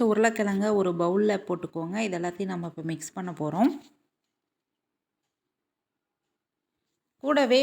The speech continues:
பூண்டு, பெரிய வெங்காயம் இரண்டு, மல்லி இலை ஒரு அரை கைப்பிடி அளவுக்கு பொடி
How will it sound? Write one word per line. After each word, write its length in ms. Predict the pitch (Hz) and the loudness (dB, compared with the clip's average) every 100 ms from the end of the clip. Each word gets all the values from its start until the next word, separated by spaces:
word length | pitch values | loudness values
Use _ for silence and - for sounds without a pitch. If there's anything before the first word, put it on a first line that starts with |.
| 269 | 2
பூண்டு, 380 | - 214 214 214 277 - - _ _ _ - | 0 2 4 6 4 2 -12 _ _ _ -6
பெரிய 180 | 196 214 214 | -2 0 0
வெங்காயம் 440 | 196 190 175 170 170 | -2 -2 -2 -2 -2
இரண்டு, 320 | 170 175 180 262 - - _ _ _ _ - | -2 -2 0 -2 -2 -16 _ _ _ _ -4
மல்லி 240 | 185 214 247 | 0 2 4
இலை 140 | 196 240 311 | 4 2 -2
ஒரு 120 | 190 175 147 | 0 0 0
அரை 140 | 180 185 180 | 0 0 0
கைப்பிடி 360 | 180 180 190 170 | 0 0 0 0
அளவுக்கு 360 | 151 151 147 262 285 - - | 0 -2 -2 -2 -2 -8 -8
பொடி 140 | 175 | -6